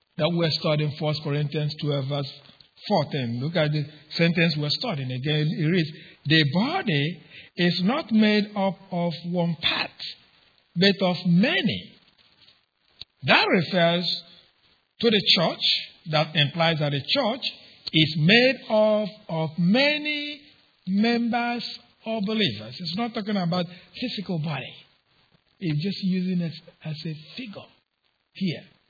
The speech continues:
to describe the church of Christ. That tells us the church of Christ consists of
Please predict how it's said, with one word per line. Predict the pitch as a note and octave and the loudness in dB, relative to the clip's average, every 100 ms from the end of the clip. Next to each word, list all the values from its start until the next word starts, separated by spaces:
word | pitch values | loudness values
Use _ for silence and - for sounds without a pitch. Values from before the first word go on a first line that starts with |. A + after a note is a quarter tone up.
| _ _ _ - | _ _ _ -6
to | C3 | -4
describe | C#3 C3 F#3+ F3 | -4 -4 -4 -4
the | D3 | -4
church | - D#3 E3+ | -4 -4 -8
of | - | -10
Christ. | D3 - - D3 D#3+ | -14 -14 -14 -12 -4
That | F3 F3+ - _ | -4 -4 -10 _
tells | F#3 E3 D3+ | -2 -2 -2
us | D3 - - - | -8 -10 -20 -8
the | C#3+ C3+ | -4 -2
church | - A3 A3 | 0 0 -2
of | D#3+ - | -8 -6
Christ | E3 E3 | -6 -6
consists | D#3+ C3 F3 D3+ | -6 -6 -6 -6
of | D3+ | -6